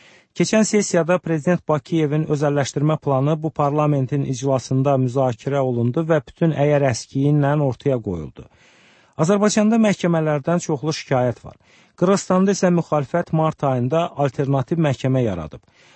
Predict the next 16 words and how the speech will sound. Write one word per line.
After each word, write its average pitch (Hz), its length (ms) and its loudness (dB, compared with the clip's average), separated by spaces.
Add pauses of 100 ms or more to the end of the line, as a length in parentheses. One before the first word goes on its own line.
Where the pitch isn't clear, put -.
(120)
Adını 180 340 4
da 196 80 2
qoyub 170 400 2
Xalq 135 400 -4
Məhkəməsi. 98 640 -6 (400)
Məhkəmənin 190 480 2
sonuncu 175 460 -2
iclasında 143 640 -2
keçmiş 165 380 -2
Prezident 151 440 0
Askar 147 400 -2
Akayevin 127 640 -2
altı 143 340 0
il 147 160 -2
əvvəl 117 320 -4 (360)
Cəlilabad 165 560 2